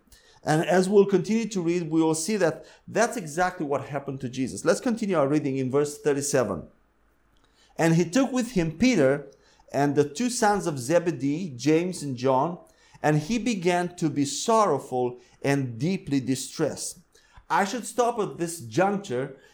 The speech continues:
and tell you something interesting about the Bible that you should always remember, that the Bible never exaggerates.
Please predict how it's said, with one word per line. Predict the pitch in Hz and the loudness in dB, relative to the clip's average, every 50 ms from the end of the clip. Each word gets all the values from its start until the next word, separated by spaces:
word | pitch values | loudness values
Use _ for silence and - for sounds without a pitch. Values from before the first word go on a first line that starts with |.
| - - | -8 -4
and | 139 147 147 147 | -2 -2 -2 2
tell | - 233 233 226 | 2 2 4 2
you | 214 196 | 0 -2
something | - 202 196 202 196 190 175 165 - - | -2 -2 -2 0 -2 -2 -2 -4 -4 -4
interesting | 165 196 233 220 - 180 165 - 170 151 147 | -4 -4 -4 -4 -6 -8 -8 -6 -4 -4 -2
about | 127 147 143 135 | 2 2 2 2
the | 135 135 | 0 0
Bible | 123 156 160 170 156 143 135 | 0 2 2 2 0 -2 -2
that | - 139 139 - - - - - | -2 -4 -4 -4 -8 -16 -16 -12
you | 165 165 196 | -8 -6 -6
should | 190 - 175 - - - - | -4 -4 -4 -6 -6 -6 0
always | 139 170 196 208 208 196 165 147 131 131 127 - - | 2 4 4 4 4 4 2 0 -2 -4 -6 -6 -6
remember, | 123 123 127 131 135 135 127 95 82 - - - _ _ _ _ _ _ _ _ _ _ | -6 -4 -4 -4 -4 -4 -4 -6 -6 -8 -12 -18 _ _ _ _ _ _ _ _ _ _
that | - 131 135 131 | -2 -2 0 0
the | 139 156 | 0 0
Bible | 127 117 107 160 180 196 196 196 165 127 127 127 120 117 120 - - _ | -2 0 0 0 2 4 2 2 2 0 0 0 -2 -2 -4 -8 -12 _
never | 101 117 131 147 170 202 208 185 151 120 123 123 120 123 - | -8 -6 -4 0 0 2 2 2 0 0 -2 -2 -2 -2 -4
exaggerates. | 139 127 110 107 104 127 139 131 - 107 107 101 101 73 - - - - | -8 -10 -10 -6 -2 0 0 0 -2 -4 -8 -10 -10 -10 -12 -16 -20 -20